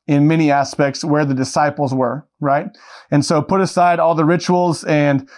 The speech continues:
um, all the routines and all the rules and everything that you've had to follow in the past or followed in the past, and just be open to receive and see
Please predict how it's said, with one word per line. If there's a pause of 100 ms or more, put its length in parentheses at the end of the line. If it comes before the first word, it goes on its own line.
(140)
um,
all
the
routines
and
all
the
rules
and
everything
that
you've
had
to
follow
in
the
past
or
followed
in
the
past, (400)
and
just
be
open
to
receive
and
see